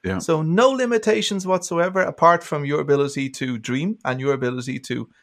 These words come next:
Speaker 2: connect to people from different cultures.
Speaker 1: And what do I need to get ready for to, to manage that? So wh-, what are the, I'm sure there must be something that's not gonna be all that easy with people being all over the planet working together.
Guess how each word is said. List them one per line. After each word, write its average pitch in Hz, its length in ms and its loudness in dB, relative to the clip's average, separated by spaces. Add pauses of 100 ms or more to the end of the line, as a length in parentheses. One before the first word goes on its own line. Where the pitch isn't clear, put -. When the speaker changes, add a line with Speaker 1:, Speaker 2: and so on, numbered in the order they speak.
(160)
Speaker 2:
connect 147 340 0
to 131 80 -4
people 131 300 -4
from 123 180 -6
different 113 260 -2
cultures. - 400 -8 (1080)
Speaker 1:
And 131 140 2
what 165 180 2
do 196 160 0
I 165 80 -2
need 160 180 -2
to 160 80 0
get 139 160 0
ready 127 200 0
for 85 260 -4
to, 90 260 -4
to - 140 -4
manage 104 400 -4
that? 65 240 -8 (720)
So 104 80 0
wh-, 107 160 -2
what 113 160 0
are 107 120 -2
the, 95 420 -2
I'm 107 60 0
sure 170 240 2
there 110 140 -2
must 123 180 -4
be 98 80 -2
something 120 460 -2
that's 90 280 -4
not 104 160 -4
gonna 92 240 -2
be 85 180 -4
all 92 220 -2
that 90 200 -2
easy 85 300 -2
with 78 200 -4
people 90 280 -2
being 85 220 -2
all 80 180 -2
over 82 160 -2
the 73 100 -2
planet 104 400 -4
working 78 360 -4
together. 76 480 -4